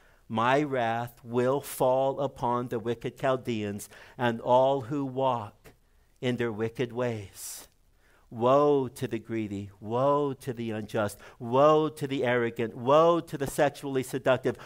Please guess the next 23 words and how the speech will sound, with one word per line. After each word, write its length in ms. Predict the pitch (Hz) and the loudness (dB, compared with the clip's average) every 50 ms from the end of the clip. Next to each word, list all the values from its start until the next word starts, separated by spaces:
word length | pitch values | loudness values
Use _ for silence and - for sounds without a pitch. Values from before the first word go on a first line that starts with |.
| - - | -20 -14
woe 480 | - 143 147 170 185 202 208 214 208 208 | -6 2 6 10 10 10 10 10 8 4
to 300 | 202 - - 190 196 185 | 2 -2 -2 0 0 0
the 180 | 151 190 185 | 0 0 2
idolatrous. 1300 | 160 147 143 123 107 156 170 202 233 247 226 180 170 - - 147 123 107 - - - - - - - - - - _ _ _ _ _ _ _ _ _ _ _ _ _ _ _ _ _ | 4 4 4 4 4 4 6 6 6 6 2 0 -2 -4 -6 -6 -6 -6 -8 -10 -12 -12 -12 -12 -12 -16 -18 -20 _ _ _ _ _ _ _ _ _ _ _ _ _ _ _ _ _
Such 460 | - - - 156 156 156 - - - - | -10 0 4 6 6 6 4 -2 -12 -14
woes 580 | 131 127 143 151 160 165 165 156 147 131 - - | -8 -2 0 2 4 4 4 4 2 0 -6 -10
pronounced 640 | - - 143 127 131 139 151 156 151 139 - - | -12 -8 -8 -4 -2 -2 -2 0 -2 -2 -4 -6
upon 340 | 139 - - - 151 143 143 | -6 -6 -4 -4 -4 -4 -2
the 80 | 139 131 | -2 -2
wicked 380 | 123 143 151 147 - 151 143 - | 0 0 -2 -2 -2 -8 -8 -4
Chaldeans 720 | - 151 139 135 123 - 147 160 160 156 143 131 123 - - - - - _ - | -2 -2 -2 -2 -2 -2 -2 0 0 0 0 0 -2 -6 -12 -20 -20 -20 _ -2
were 180 | 143 147 135 | 0 0 0
meant 640 | 135 139 147 156 190 208 175 - - - - - - _ _ _ _ _ _ _ _ _ _ | 0 0 2 2 4 4 2 0 -4 -10 -10 -10 -12 _ _ _ _ _ _ _ _ _ _
for 180 | - - 139 | 0 0 0
Habakkuk's 680 | 120 139 131 123 - 147 165 156 - - 151 - - - | 2 0 -2 2 4 4 4 4 4 -2 -6 -6 -6 -6
encouragement, 1120 | - 131 117 - - - 175 190 202 202 196 180 - - 147 135 123 107 - - - - _ _ _ _ - - - - | -6 -6 -6 -6 -8 -8 -6 -4 0 0 0 -2 -2 -6 -6 -6 -6 -6 -8 -14 -20 -20 _ _ _ _ -20 -14 -2 2
as 220 | 151 147 120 120 | 2 2 2 2
well 320 | 127 151 160 170 165 156 | 0 2 4 4 4 4
as 320 | 113 147 156 170 160 151 - | 4 2 4 4 4 2 0
the 180 | - 156 165 | -2 -2 -2
encouragement 760 | 151 127 123 - - - 180 185 190 185 160 - 147 147 135 - | -2 -2 -4 -6 -8 -4 0 0 2 0 0 -4 -6 -8 -4 -2
of 140 | 143 135 123 | -2 -2 -2
all 680 | - 113 151 165 180 196 202 185 165 143 120 113 95 _ | 0 2 4 4 6 6 6 6 6 4 0 -4 -12 _